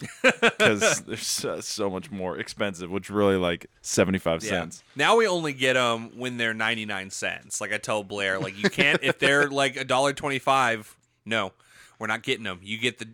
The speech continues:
Speaker 1: we get 'em when they're, and they're a dollar quite often because apparently they get old on the shelves.
Speaker 2: Right. They, they get very old on the shelves.
Speaker 1: <laughs> 'Cause especially in, like, my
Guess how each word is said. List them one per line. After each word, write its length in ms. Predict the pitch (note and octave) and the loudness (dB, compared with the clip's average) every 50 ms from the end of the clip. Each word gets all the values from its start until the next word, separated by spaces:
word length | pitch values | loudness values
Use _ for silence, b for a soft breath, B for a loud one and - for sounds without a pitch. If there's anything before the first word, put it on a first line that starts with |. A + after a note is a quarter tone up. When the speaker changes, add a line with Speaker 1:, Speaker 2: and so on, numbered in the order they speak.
| - A#2 | -14 -10
Speaker 1:
we 140 | B2+ B2 A#2+ | -8 -4 -2
get 100 | B2+ C3+ | -2 -2
'em 80 | C#3 | -2
when 140 | C#3 C#3 C3 | -4 -4 -2
they're, 160 | C3+ C#3 C#3+ | -2 -2 -2
and 180 | D3 D3+ F3 G#3+ | -2 -2 -2 0
they're 140 | D4 F#4+ F#4+ | 0 0 0
a 80 | C4 | 2
dollar 300 | F3+ F#3 E3+ E3 D3+ C#3 - | 2 4 4 4 2 2 0
quite 220 | - D#3+ C3+ B2 | 2 2 2 2
often 360 | A2 G#2+ A2 A2+ - F3 F3 | 2 2 0 0 -2 -4 -2
because 260 | E3 C#3+ - C3+ A#2+ B2+ | -2 -2 0 -2 -2 -2
apparently 360 | B2 B2 D3+ C#3 C3 C3 C3 | -4 -4 -2 -2 -2 -2 -2
they 120 | B2 B2 | -2 0
get 140 | G#2+ B2+ - - | 0 -2 -2 -2
old 220 | A#2+ A#2 A#2 A#2 | -2 -2 -2 -2
on 140 | A2+ A2 G#2+ | -2 -4 -6
the 80 | G#2+ G#2+ | -6 -6
shelves. 560 | - - G#2 G2 G#2 A#2+ D#3+ F#3+ G3+ - A2 | -2 0 2 2 2 2 0 -2 -2 2 2
Speaker 2:
Right. 200 | A#2 G#2+ G2+ F#2+ - - - | 4 4 4 4 2 4 4
They, 220 | B2 B2+ B2+ A#2+ A#2+ | 6 6 6 6 6
they 100 | D#3 E3 | 6 6
get 140 | E3 F3 E3 - | 6 6 6 6
very 300 | D3 C#3 C#3 C#3+ C#3+ C3 A#2+ | 6 8 8 8 8 6 6
old 200 | B2 D3+ C3+ B2 | 6 6 6 6
on 120 | B2+ C3 | 4 4
the 100 | - C3 | 2 0
shelves. 540 | B2 - - - A2 G#2 G2 - - - - C#3+ - - - | 0 2 2 4 4 4 2 0 -2 -4 -6 -6 -6 -6 -4
Speaker 1:
<laughs> 160 | D3+ - - | -4 -4 -2
'Cause 140 | - A3 A3 | 0 0 0
especially 520 | A3 - - C4+ C#4+ C#4 - C4+ A#3+ G#3 G3 | 2 2 4 4 4 4 2 0 2 2 2
in, 220 | F#3+ F#3 F3+ E3+ | 2 2 0 0
like, 380 | D#3+ D#3 D3+ C#3+ C#3 B2+ - - | 0 2 4 4 2 0 -4 -12
my 520 | C#3+ D3 D#3 D#3+ E3+ F3+ F3+ F3 E3+ E3+ | -6 0 2 4 4 6 6 6 6 4